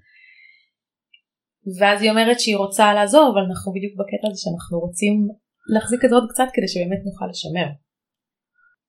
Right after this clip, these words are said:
וזה נראה לי קצת טריקי בשביל מטפלים, אה, שזה לא יישמע, כאילו, הניסיון, לא יודעת אם זאת המילה נכונה, להשאיר בטיפול עוד קצת, זה, שלא ישתמע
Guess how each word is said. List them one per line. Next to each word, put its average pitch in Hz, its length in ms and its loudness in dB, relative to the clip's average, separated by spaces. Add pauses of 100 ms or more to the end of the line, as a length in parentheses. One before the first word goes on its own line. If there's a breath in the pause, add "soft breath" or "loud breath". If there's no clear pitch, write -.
(240)
וזה 170 280 -8
נראה 170 200 2
לי 277 80 0
קצת 175 240 -4
טריקי 226 340 0
בשביל 165 320 -4
מטפלים, 160 440 -8 (880)
אה, 165 260 -20 (120)
שזה 170 220 -4
לא 175 140 0
יישמע, 180 460 -6 (160)
כאילו, 175 180 -2 (100)
הניסיון, 165 1500 -10
לא 160 80 -8
יודעת 160 160 -8
אם 160 60 -10
זאת 160 160 -16
המילה 160 280 -14 (300)
נכונה, 160 420 -8 (120)
להשאיר 170 580 -6 (120)
בטיפול 202 640 -2
עוד 175 140 -4 (100)
קצת, 185 300 -6 (300)
זה, 277 120 -4 (320)
שלא 175 300 -2
ישתמע 180 360 -4